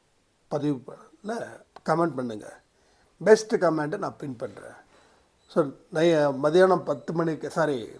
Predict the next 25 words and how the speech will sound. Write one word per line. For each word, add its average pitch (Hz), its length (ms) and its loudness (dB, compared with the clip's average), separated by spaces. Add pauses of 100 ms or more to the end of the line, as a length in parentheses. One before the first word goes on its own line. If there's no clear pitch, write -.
(100)
பத்து 170 260 0
மணிக்கு 175 240 2
சாய் 165 320 4
குரல்ல 151 360 0 (240)
பிரார்த்தனை 160 360 2 (120)
நேரத்துல 123 420 -8
நம்ம 139 260 -6
சந்திக்கலாம்னு 139 520 -6
சொல்லி, 160 200 -6 (680)
இன்னைக்கு 143 220 -4
யார் 165 240 10
யாரெல்லாம் 165 340 8
பர்த்டே, 151 340 0
வெட்டிங் 143 280 -4
டே 151 40 0
செலிப்ரேட் 147 440 -8
பண்ணாங்களோ, 131 320 -4 (100)
அத்தனை 180 280 0
பேருக்கும் 135 480 -4 (840)
சாய்ப்பாட 160 380 4
ஆசீர்வாதம் 135 600 0
பரிபூர்ணமா 165 600 2
கிடைக்கணும்னு 139 580 -4
பிரார்த்தனை 151 340 0
பண்ணி 156 340 -2